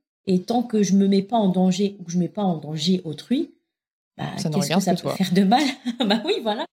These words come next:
Speaker 2: Et au-delà de ça, je pense qu'on n'a pas les mêmes désirs à vingt ans quand on se lance dans nos études, qu'à vingt-cinq quand on commence vraiment à bosser, que à, euh, trente-cinq, quarante quand on a, euh, je sais pas, quelqu'un dans notre vie, euh, des enfants, euh.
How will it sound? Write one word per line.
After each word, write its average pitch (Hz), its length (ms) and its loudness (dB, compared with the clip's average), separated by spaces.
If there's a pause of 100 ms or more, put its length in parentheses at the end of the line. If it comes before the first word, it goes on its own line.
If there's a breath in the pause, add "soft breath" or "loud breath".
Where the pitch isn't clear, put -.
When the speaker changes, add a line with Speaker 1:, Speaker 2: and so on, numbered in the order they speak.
Speaker 2:
Et 185 60 4
au-delà 175 280 4
de 175 60 -6
ça, 233 160 0
je 226 60 -6
pense - 240 -6
qu'on - 140 -2
n'a 160 140 2
pas 202 160 2
les 196 100 2
mêmes 180 260 2
désirs 196 720 0
à 170 360 0
vingt 202 340 0
ans 208 200 2
quand 175 300 -6
on 175 120 -4
se - 120 -14
lance 180 180 -2
dans 175 100 2
nos 165 120 0
études, 175 500 -2
qu'à 175 220 2
vingt-cinq 208 640 0
quand 175 300 -4
on 165 100 -2
commence 190 400 0
vraiment 180 380 0
à 160 260 -2
bosser, 214 680 -2
que 196 260 0
à, 175 280 2
euh, 156 340 -2
trente-cinq, 214 600 0
quarante 202 440 2
quand 170 260 -6
on 160 140 0
a, 175 240 2
euh, 147 480 -4
je 156 80 -10
sais - 120 -10
pas, 190 140 0
quelqu'un 160 280 -2
dans 156 120 0
notre 147 180 -2
vie, 202 360 2
euh, 147 300 2
des 151 200 -2
enfants, 208 540 2
euh. 165 80 0